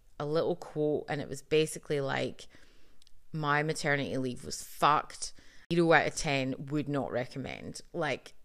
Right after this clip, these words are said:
something like that. It was so funny and so on point, and made me think, "Well, why was it so fucked up?"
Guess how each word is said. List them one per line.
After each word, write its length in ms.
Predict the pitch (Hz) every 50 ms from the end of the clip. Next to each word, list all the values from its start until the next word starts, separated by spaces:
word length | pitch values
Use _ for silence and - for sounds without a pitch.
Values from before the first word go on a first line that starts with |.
| - -
something 680 | 233 - - - - - - 185 165 151 131 - 165 156
like 260 | 147 139 123 - -
that. 280 | - 127 117 92 - -
It 100 | 151 95
was 160 | 135 156 -
so 460 | - - - 180 170 165 165 165 165
funny 480 | - - - 143 135 135 104 104 117 -
and 180 | - 143 143 139
so 520 | - - - 165 151 147 143 143 135 - - -
on 260 | 156 151 135 139 135
point, 480 | - - 147 143 113 95 - - - - - - - - - - -
and 240 | 165 160 156 - - - - - - - -
made 160 | - 185 180
me 100 | 185 180
think, 360 | 175 - 180 175 165 - 147 143
"Well, 220 | 156 160 165 165
why 500 | 160 151 147 156 156 151 156 180 202 214
was 300 | 202 180 165 156 139 -
it 120 | - - -
so 240 | - - 139 127 123
fucked 420 | - - 98 90 - - - -
up?" 360 | 67 67 - - - - -